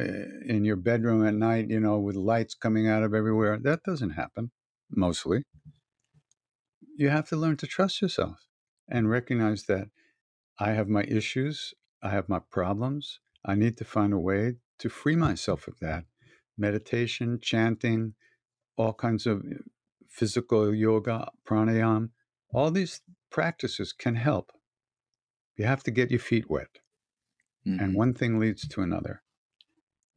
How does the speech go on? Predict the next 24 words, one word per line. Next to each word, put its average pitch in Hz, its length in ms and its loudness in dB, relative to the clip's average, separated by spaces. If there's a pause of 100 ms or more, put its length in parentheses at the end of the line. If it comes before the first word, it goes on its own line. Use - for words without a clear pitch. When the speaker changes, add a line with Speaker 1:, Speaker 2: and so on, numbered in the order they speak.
(140)
Speaker 1:
Um, 107 440 2 (1600)
and 113 180 2
if 113 160 -2
you 120 80 0
get 123 340 0
involved 117 520 2
with, 117 200 -2 (480)
uh, 104 140 -2
some 113 540 2 (880)
situation 110 960 0
that, 87 380 -4 (180)
uh, 90 300 0 (1300)
begins 110 480 2
to - 120 -10
feel 104 600 2 (100)
wrong, 101 540 2 (1400)
that's 90 280 -2
okay. 139 480 0 (600)
Get 92 260 0
your 107 120 4
ass 110 240 0
out 139 200 0
of 120 80 -2
there 82 260 -6